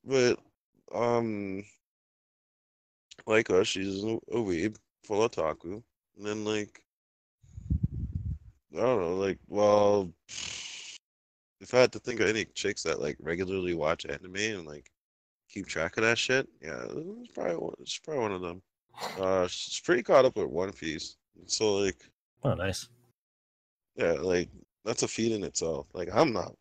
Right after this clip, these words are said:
Speaker 1: I'm not caught up with One Piece. Like, I feel like if I catch up with One Piece, like, I, I, I don't know what it will,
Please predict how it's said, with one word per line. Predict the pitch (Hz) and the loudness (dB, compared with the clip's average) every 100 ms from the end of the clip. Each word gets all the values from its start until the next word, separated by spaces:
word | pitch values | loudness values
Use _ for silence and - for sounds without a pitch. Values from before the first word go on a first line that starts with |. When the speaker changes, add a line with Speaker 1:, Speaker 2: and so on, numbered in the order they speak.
| - | -8
Speaker 1:
I'm | 110 | 2
not | 156 95 | 4 4
caught | - 82 | 2 0
up | 76 - | -2 -6
with | - | -10
One | 76 73 | -10 -10
Piece. | 69 62 - 82 | -14 -16 -14 -8
Like, | 80 | -4
I | 90 | -2
feel | 113 117 | 0 0
like | 110 | 0
if | 98 | -2
I | 98 | -2
catch | 117 110 | 2 2
up | 104 | 0
with | 82 | -6
One | 71 104 | -6 -6
Piece, | - 78 82 | -6 -8 -6
like, | 76 71 - _ _ _ _ _ _ _ _ _ _ _ _ _ - | -6 -10 -12 _ _ _ _ _ _ _ _ _ _ _ _ _ -8
I, | 80 92 85 - - | -2 0 0 -4 -8
I, | 95 95 82 - - | -2 -2 -2 -8 -6
I | 82 | 2
don't | 113 139 | 4 6
know | 131 | 8
what | 147 95 | 8 8
it | |
will, | 82 85 | 4 2